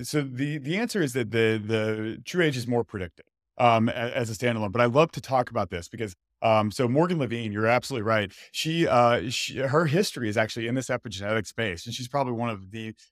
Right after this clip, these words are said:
most exciting epigenetic researchers in this space, definitely an idol of mine. Um, she started actually with Steve Horvath, who was the creator of these first clocks as a postdoc. Then she went to Yale and, and, uh, and in that process of her postdoc created this algorithm you're mentioning where she uses nine blood-based biomarkers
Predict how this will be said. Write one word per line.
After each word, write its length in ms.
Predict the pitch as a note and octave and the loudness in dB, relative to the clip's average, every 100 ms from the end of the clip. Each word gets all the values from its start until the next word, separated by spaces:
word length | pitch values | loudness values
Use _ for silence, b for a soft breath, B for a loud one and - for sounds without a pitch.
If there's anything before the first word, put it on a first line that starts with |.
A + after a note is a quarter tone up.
| _ | _
most 340 | A2 A#2+ A#2+ - | 0 2 2 -4
exciting 640 | - - B2 B2 G#2+ G2 - | -10 0 2 2 0 -2 -6
epigenetic 540 | - G#2 G2 G2 F#2+ | -6 -8 -8 -6 -6
researchers 440 | G2+ G2 G2+ F#2+ F#2 | -8 -12 -14 -20 -20
in 60 | |
this 120 | F#2 | -20
space, 260 | - F#2+ F2+ | -8 -6 -6
definitely 280 | A#2+ A#2 G2+ | -8 -12 -6
an 60 | |
idol 300 | G2 G2+ F#2+ | -2 -2 -4
of 100 | F2+ | -8
mine. 300 | F2 E2+ E2+ - _ _ | -12 -12 -14 -16 _ _
Um, 180 | G#2+ G#2 | 0 0
she 160 | - C#3 | -2 -2
started 300 | F#3 G3 D3 | 2 2 2
actually 220 | B2+ A#2 | 0 -6
with 100 | G#2 | -8
Steve 260 | - B2+ - | -6 -6 -2
Horvath, 420 | D3+ A2+ F2+ G2+ | -2 0 -2 -4
who 60 | |
was 120 | G#2 G#2 | -14 -16
the 60 | |
creator 300 | - A#2 G#2+ | -6 -4 -2
of 80 | G2 | -4
these 160 | F#2+ - | -8 -4
first 320 | D#3+ F3+ - | -2 -2 -6
clocks 320 | F2+ - - | -12 -12 -18
as 80 | G2 | -20
a 40 | |
postdoc. 520 | - A#2 B2 E2+ D2 - _ _ - | -6 -6 -6 -8 -8 -12 _ _ -2
Then 140 | A#2+ | -2
she 140 | A#2+ | 0
went 160 | C3+ A#2+ | -2 -4
to 100 | A#2 | -8
Yale 540 | G2 A2+ B2+ G#2 F#2+ - | -4 0 2 2 0 -2
and, 240 | G#2 G2+ A2+ | -4 -4 -6
and, 320 | G#2 G2 G2 | -6 -4 -2
uh, 200 | G2 F#2+ _ - | 0 -2 _ -2
and 100 | A#2+ | 2
in 100 | D#3 | 4
that 140 | D3 | 2
process 440 | - D3+ F3+ - - | 2 0 0 -2 -6
of 100 | G2 | -10
her 60 | |
postdoc 400 | G2 C#3 D#3 A2 | -6 -4 -2 -4
created 420 | - A#2+ A#2+ A#2 G2 | -4 -6 -6 -6 -6
this 240 | G2 - | -10 -4
algorithm 480 | G#2 A2+ B2 G2+ F#2+ | 0 0 0 -6 -8
you're 80 | F#2 | -12
mentioning 380 | F#2 - F#2 | -12 -12 -12
where 120 | F#2+ G2 | -14 -14
she 140 | A2 | -14
uses 260 | A2 G2+ F#2+ | -14 -14 -16
nine 400 | F#2+ G2+ B2 B2 | -8 -4 -2 -2
blood-based 460 | A#2+ A2 G2 G2 - | -4 -6 -6 -8 -2
biomarkers 560 | G2+ G#2 G2+ F#2+ F#2 | 0 0 -2 -6 -12